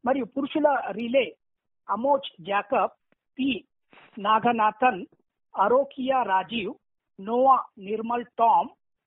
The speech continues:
మొహమ్మద్ అనస్ యహియా పాల్గొననున్నారు. ఇక బ్యాడ్మింటన్. ఇక బ్యాడ్మింటన్ విభాగంలో పివి సింధు ఉమెన్స్ సింగిల్స్, బి సాయి ప్రణీత్ మెన్స్ సింగిల్స్ లో పాల్గొననున్నారు. సాత్విక్ సాయిరాజ్, రామ్కి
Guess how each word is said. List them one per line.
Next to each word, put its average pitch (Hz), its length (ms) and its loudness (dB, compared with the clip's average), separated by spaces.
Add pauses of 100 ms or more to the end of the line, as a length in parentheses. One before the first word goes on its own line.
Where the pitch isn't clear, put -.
మొహమ్మద్ 247 540 -4
అనస్ 240 400 -4
యహియా 190 580 2 (120)
పాల్గొననున్నారు. 151 880 -4 (360)
ఇక 269 140 -2
బ్యాడ్మింటన్. 220 760 -4 (360)
ఇక 285 120 -4
బ్యాడ్మింటన్ 285 560 -4
విభాగంలో 220 680 -2 (120)
పివి 247 240 -4
సింధు 220 340 -8
ఉమెన్స్ 226 580 -6
సింగిల్స్, 196 480 -6 (480)
బి 247 260 2 (180)
సాయి 226 240 0
ప్రణీత్ 208 560 -4 (420)
మెన్స్ 269 260 -4
సింగిల్స్ 214 460 -6
లో 196 300 0
పాల్గొననున్నారు. 147 840 -2 (560)
సాత్విక్ 262 440 0 (720)
సాయిరాజ్, 214 680 2 (640)
రామ్కి 247 560 -2